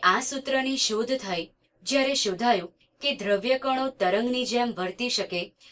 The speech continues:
ત્યારે અગાઉના તે જ બધા સૂત્ર કામ કરવા માંડ્યા. અને તે સૂત્રોને આપણે સમજી શકતા ન હતા, તે હવે સાબિત પણ થયા. તમે ડી બ્રોગલીના આ સમીકરણનો ઉપયોગ કરી શકો અને બોહરનો પરમાણુ નમૂનો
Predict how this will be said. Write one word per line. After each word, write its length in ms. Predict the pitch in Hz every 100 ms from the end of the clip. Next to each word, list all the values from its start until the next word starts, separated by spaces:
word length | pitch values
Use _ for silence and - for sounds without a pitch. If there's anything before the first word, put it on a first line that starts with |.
| _ -
ત્યારે 220 | 277 277 - 185
અગાઉના 460 | 202 214 247 262 247
તે 100 | 208 247
જ 160 | 240
બધા 300 | 240 247 247
સૂત્ર 220 | 208 202 202 190 _ _ _ -
કામ 220 | 262 240
કરવા 340 | 220 202 196 196
માંડ્યા. 340 | 180 175 - _ _ _ -
અને 200 | 277 294 311 208
તે 80 | 226
સૂત્રોને 500 | 269 294 294 285 285
આપણે 380 | 285 202 202 254
સમજી 440 | 262 190 175 233 240
શકતા 340 | 254 - 254
ન 160 | 233 185 208 202
હતા, 340 | 185 175 170 _ _ -
તે 140 | 269 294
હવે 260 | 220 180 - -
સાબિત 440 | - 285 226 240
પણ 220 | - 214 190
થયા. 280 | 190 165 - _ _ _ -
તમે 220 | 269 285
ડી 320 | 208 180 240 262
બ્રોગલીના 680 | 240 269 262 262 262 262 -
આ 180 | 190 226
સમીકરણનો 680 | 240 233 233 233 233 233 233 -
ઉપયોગ 360 | 196 214 220 226 240
કરી 260 | 190 196 -
શકો 240 | 185 170 170 _ _ _ _ -
અને 200 | 269 277
બોહરનો 560 | 185 190 190 240 247 262
પરમાણુ 520 | 254 190 196 220 233 233
નમૂનો 460 | 185 190 220 170